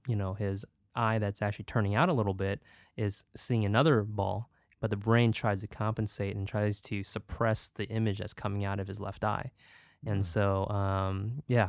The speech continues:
Speaker 1: it was, it was, it was really interesting to deal,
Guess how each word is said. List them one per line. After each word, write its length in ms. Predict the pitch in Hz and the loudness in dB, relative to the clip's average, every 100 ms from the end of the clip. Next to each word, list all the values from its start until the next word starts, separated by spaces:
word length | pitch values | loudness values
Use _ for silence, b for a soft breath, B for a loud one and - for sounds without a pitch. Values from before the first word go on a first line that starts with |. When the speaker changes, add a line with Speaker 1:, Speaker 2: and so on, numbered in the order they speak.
| - | 2
Speaker 1:
it 120 | 117 | 2
was, 140 | 113 110 | 2 2
it 100 | 127 | 2
was, 380 | 120 101 - - | 2 0 -4 -2
it 80 | 131 | 2
was 260 | 120 107 | 2 0
really 460 | 104 123 156 147 127 | 0 2 4 6 4
interesting 480 | 127 113 101 104 98 | 4 2 2 0 -2
to 120 | 95 | 0
deal, 340 | 104 101 107 | 0 0 -2